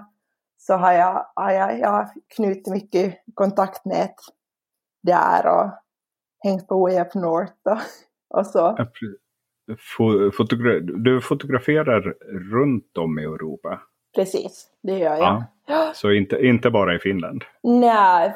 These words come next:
Speaker 1: faktiskt ganska, ganska lite i, i Finland. Senaste åren har jag väl fått de flesta av mina bröllop i Sverige.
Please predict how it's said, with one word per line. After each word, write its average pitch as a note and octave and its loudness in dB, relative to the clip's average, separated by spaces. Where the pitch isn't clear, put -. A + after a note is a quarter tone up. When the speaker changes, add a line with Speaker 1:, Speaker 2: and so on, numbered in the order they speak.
Speaker 1:
faktiskt A3+ 0
ganska, G#3 2
ganska G3 0
lite A3+ 0
i, - -2
i F3+ -4
Finland. F3 -2
Senaste F#3+ -2
åren E3 2
har F#3 0
jag D#3+ 2
väl E3 2
fått F#3+ -2
de F#3 -4
flesta A3+ -2
av F3 0
mina E3+ 0
bröllop F3 0
i E3 -10
Sverige. F3 2